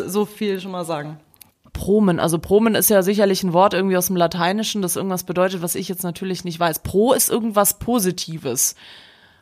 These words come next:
Speaker 2: Ja, kann auch positiv sein.
Speaker 1: Okay. Mm, ist es, äh, eine psychologische Sache?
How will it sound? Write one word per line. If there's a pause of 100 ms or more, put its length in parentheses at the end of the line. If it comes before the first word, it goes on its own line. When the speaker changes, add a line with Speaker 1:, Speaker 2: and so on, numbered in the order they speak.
Speaker 2:
Ja,
kann
auch
positiv
sein. (440)
Speaker 1:
Okay.
Mm, (240)
ist
es,
äh,
eine
psychologische
Sache?